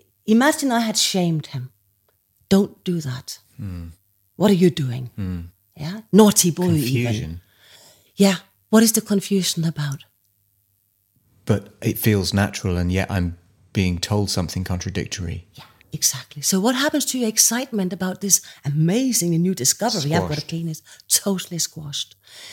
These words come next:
Speaker 1: Now, if you squash the excitement,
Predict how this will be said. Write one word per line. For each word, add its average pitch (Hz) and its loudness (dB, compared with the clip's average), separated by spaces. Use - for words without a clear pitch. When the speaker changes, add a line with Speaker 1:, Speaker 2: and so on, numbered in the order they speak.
Speaker 1:
Now, 180 4
if 175 0
you 311 6
squash 277 2
the 240 -4
excitement, 202 -4